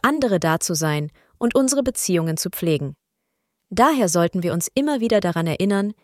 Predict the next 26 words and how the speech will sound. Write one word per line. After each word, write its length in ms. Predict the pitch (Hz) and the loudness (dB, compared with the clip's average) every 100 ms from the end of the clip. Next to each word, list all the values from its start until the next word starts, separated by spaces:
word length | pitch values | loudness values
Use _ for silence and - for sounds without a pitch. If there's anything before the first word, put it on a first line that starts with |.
| _ | _
wie 220 | - 269 226 | -2 0 2
wichtig 340 | 302 - 302 | 0 -2 -4
es 120 | 160 | -4
ist, 300 | - 151 - - | -4 -6 -6 -2
uns 180 | 208 | -2
bewusst 460 | - 214 254 311 - | 0 -2 0 -2 0
Auszeiten 540 | 202 247 - 165 151 | 2 2 0 0 0
zu 140 | 147 147 | -4 -2
gönnen, 360 | 151 147 139 - _ _ _ | -2 0 -4 -8 _ _ _
uns 240 | - 175 - | -4 -2 4
selbst 340 | 208 277 - | 4 4 0
zu 100 | - | -2
reflektieren 760 | 165 - 156 - 165 151 151 151 _ _ _ | -2 -2 -4 -2 -2 0 -2 -6 _ _ _
und 180 | 240 254 | -2 -2
auf 80 | |
unsere 320 | - 240 254 262 | 0 0 2 0
Bedürfnisse 560 | 240 175 160 160 151 | 2 0 0 -2 -4
zu 160 | - 156 | -4 -2
hören. 360 | 156 147 139 - _ _ _ _ _ _ _ _ - | 0 -2 -4 -8 _ _ _ _ _ _ _ _ 0
Indem 340 | 214 240 277 | 2 4 4
wir 100 | 240 | 4
achtsam 480 | - 277 - - 160 | 4 0 -2 -4 -2
mit 120 | 156 | -2
uns 200 | - 160 | -4 -2
selbst 320 | - 254 - - | 0 0 0 -4
umgehen, 420 | 165 151 151 | -2 -2 -2